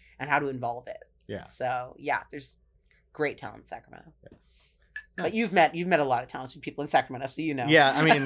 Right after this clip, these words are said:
Speaker 2: yeah,
Speaker 1: <laughs>
Speaker 2: it's honestly one of the, like, my favorite places that I've lived. I, like, moved around a lot as a kid, and s-, you know,
Speaker 1: Mm-hmm.
Speaker 2: I was born in Southern California, and then we moved all around there, and then halfway through my freshman year, we moved up to Fairfield,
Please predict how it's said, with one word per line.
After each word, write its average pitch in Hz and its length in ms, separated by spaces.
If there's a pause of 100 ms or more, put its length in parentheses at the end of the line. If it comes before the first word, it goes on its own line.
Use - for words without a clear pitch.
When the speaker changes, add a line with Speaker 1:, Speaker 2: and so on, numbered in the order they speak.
Speaker 2:
yeah, 139 200
Speaker 1:
<laughs> 147 140
Speaker 2:
it's - 180 (240)
honestly 175 500
one 151 240
of 175 80
the, 170 60
like, 147 260
my 117 120
favorite 110 400
places 113 380
that 120 120
I've 92 180
lived. 92 300
I, 104 100
like, 107 180
moved 113 240
around 104 340
a 98 40
lot 95 340
as 95 140
a 98 60
kid, 95 280
and 95 120
s-, - 220
you 104 120
know, 92 160
Speaker 1:
Mm-hmm. 85 200
Speaker 2:
I 110 100
was 104 120
born 117 200
in 110 60
Southern 104 280
California, 95 580
and 92 180
then 92 120
we 98 80
moved 98 240
all 104 260
around 101 260
there, 95 240
and 95 120
then 92 120
halfway 104 360
through 107 140
my 98 100
freshman 98 380
year, 95 120
we 92 60
moved 95 240
up 92 140
to 113 60
Fairfield, 98 800